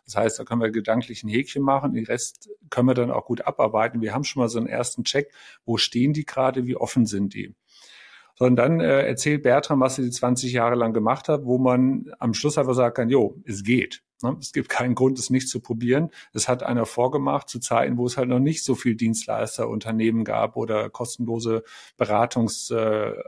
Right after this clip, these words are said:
Angebote oder Webplattformen oder ähnlichem. Also eigentlich so als Pi-, Pionier damals, aber heute ist es ja zehnmal leichter. So nach einem Fragen- und Antwortspiel übernehme ich dann und dann geht's so ein bisschen rein in eine Geschichte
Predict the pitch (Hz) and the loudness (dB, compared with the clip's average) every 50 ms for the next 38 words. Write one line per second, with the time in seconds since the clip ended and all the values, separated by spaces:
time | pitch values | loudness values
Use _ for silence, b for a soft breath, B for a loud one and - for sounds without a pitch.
0 | - - - 117 120 117 113 98 - 110 117 127 123 - 120 117 117 107 107 107 | -10 -6 -2 0 0 0 0 0 0 -2 -2 -2 -2 -2 -4 -4 -2 -2 -2 -2
1 | 101 117 120 - - - 117 113 - - - 113 110 113 113 117 110 107 107 98 | 0 -2 -2 -2 -4 -4 -4 -4 -4 -4 -2 0 2 2 2 2 0 -2 -4 -4
2 | - 120 123 131 117 113 - - 120 120 113 113 113 110 113 120 127 135 123 - | -2 0 0 0 0 0 -4 -6 -4 -4 -4 -2 -2 -2 -2 0 0 0 0 0
3 | 127 123 113 113 - _ - 123 127 123 - - 123 120 113 120 123 135 156 147 | 0 0 -2 -2 -4 _ -6 -4 -4 -4 -4 -2 0 2 4 4 6 6 6 4
4 | 117 110 107 107 107 117 131 135 - - 113 113 110 107 - b b b _ - | 4 2 2 2 0 -2 -2 -4 -4 -6 -2 -2 -2 -2 -4 b b b _ -2
5 | 120 120 127 139 123 - - 123 - - - 120 117 117 110 104 101 104 107 - | -2 0 0 -2 -4 -4 -4 -6 -6 -4 -2 -2 -2 0 -2 0 0 -2 -2 -4
6 | - 104 98 - _ _ B B B B B B B B B B B - - 117 | -6 -8 -10 -10 _ _ B B B B B B B B B B B -2 2 2
7 | 127 135 135 - 156 123 - - 127 135 156 160 151 - - 156 - - 160 156 | 4 4 4 2 0 -2 0 0 2 2 4 4 2 2 0 0 2 2 2 2
8 | - - - 147 143 135 139 135 139 131 127 127 135 - - - 185 165 151 139 | 2 0 0 2 2 4 4 4 4 4 4 2 0 -2 2 2 2 4 4 2
9 | 131 135 135 135 139 143 143 - 143 139 131 160 160 - 151 135 123 113 117 127 | 2 4 2 2 2 0 0 0 0 2 2 2 2 2 0 2 2 4 4 2
10 | 147 156 143 139 131 131 127 123 - - 151 151 - - 156 151 156 151 | 2 2 2 2 0 0 0 -2 -4 -4 -4 -4 -2 0 0 0 0 0